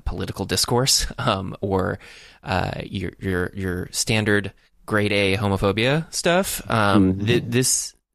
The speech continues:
Speaker 1: is stuff that YouTube has let fester for many, many, many, many years, um, that is linked to, uh, the situation with Carlos. It's not exclusive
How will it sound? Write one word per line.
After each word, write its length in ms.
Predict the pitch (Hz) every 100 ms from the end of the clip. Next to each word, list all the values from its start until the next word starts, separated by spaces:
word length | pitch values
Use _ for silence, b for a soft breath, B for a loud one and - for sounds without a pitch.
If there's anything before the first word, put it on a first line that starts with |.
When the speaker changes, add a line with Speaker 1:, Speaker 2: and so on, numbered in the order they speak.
| _ _ -
Speaker 1:
is 180 | 107 -
stuff 420 | - 113 104 -
that 400 | 101 90 - - -
YouTube 400 | 107 107 113 98
has 180 | 98 95
let 160 | 90
fester 420 | - 82 - 87
for 400 | 85 - 101 90 - B B B B B B B
many, 360 | 107 101 98 87
many, 320 | 82 71 67
many, 380 | 104 113 117 101
many 280 | 82 69 62
years, 420 | 50 - - - -
um, 360 | 101 90 82 - -
that 280 | 107 104 98
is 240 | 95 90 -
linked 540 | 110 120 208 - -
to, 480 | - 101 90 78 82 - -
uh, 480 | 98 90 85 76 50 - - 101 - _ _ -
the 160 | 101 95
situation 520 | - 95 98 85 87
with 120 | 82
Carlos. 580 | - 80 69 - - - _ _ _ _ _ _ _ - -
It's 260 | 123 - 123
not 240 | 101 90
exclusive 600 | - - - 117 113 80